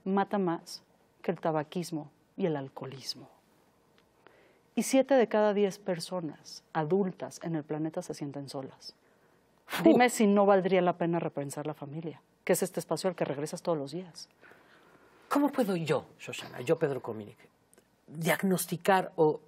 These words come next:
Speaker 2: conceptualizar en qué dinámica de familia vivo?
Speaker 1: ¿Por qué sería eso importante?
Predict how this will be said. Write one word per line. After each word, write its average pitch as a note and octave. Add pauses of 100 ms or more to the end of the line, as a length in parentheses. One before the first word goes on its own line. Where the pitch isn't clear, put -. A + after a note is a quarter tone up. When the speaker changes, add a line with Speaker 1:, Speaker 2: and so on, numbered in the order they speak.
(600)
Speaker 2:
conceptualizar D3+
en F3
qué G3
dinámica G3
de B2
familia B2
vivo? F3+ (1300)
Speaker 1:
¿Por F3
qué G#3
sería G#3+
eso G3
importante? D#3